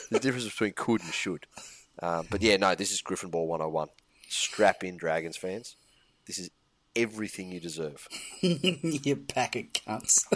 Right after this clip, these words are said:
Speaker 2: <laughs> And I will say, special shout out to number one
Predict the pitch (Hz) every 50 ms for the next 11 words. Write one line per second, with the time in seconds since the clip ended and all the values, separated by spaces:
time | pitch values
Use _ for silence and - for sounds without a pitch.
0 | - - - - - - - - - 139 123 - 139 123 - 151 120 - 127 -
1 | - - - - 139 127 - 180 180 - - - - - - 131 - - - -
2 | - - - - - - - - - - - - - - - - - - - -
3 | _ - - 196 202 214 208 196 202 196 190 190 202 208 247 269 247 214 - -
4 | 180 180 196 202 - - - 240 233 226 - 214 175 - - 180 175 180 175 160
5 | 139 135 156 175 - - - - - - _ _ - - - - 185 165 156 139
6 | - - 160 160 160 185 160 151 151 170 190 190 175 -